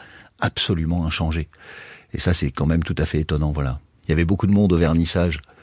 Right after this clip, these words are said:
mercredi douze, et sans doute, n'est-ce pas gratuit ?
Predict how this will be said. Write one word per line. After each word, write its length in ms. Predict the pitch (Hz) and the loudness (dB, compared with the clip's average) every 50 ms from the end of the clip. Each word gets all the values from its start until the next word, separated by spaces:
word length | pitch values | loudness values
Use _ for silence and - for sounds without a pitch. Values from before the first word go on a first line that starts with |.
| - _ - | -18 _ -2
mercredi 480 | 76 104 - - - 117 87 87 95 | 0 0 0 2 2 2 2 2 0
douze, 420 | 80 107 113 135 131 113 95 82 - - | 2 2 2 2 2 2 2 0 0 -2
et 160 | - 76 82 | -4 -4 0
sans 380 | - - - - - 113 104 95 | 2 4 4 4 4 2 2 2
doute, 520 | 92 - 120 123 - - - - - - - | 2 0 0 0 0 0 0 0 -2 -4 -4
n'est-ce 320 | 73 78 87 87 - - | 0 2 2 2 2 2
pas 100 | - 107 | 2 2
gratuit ? 540 | 95 76 90 90 - - - 69 - - - | 2 2 2 0 -2 -4 -8 -10 -10 -12 -16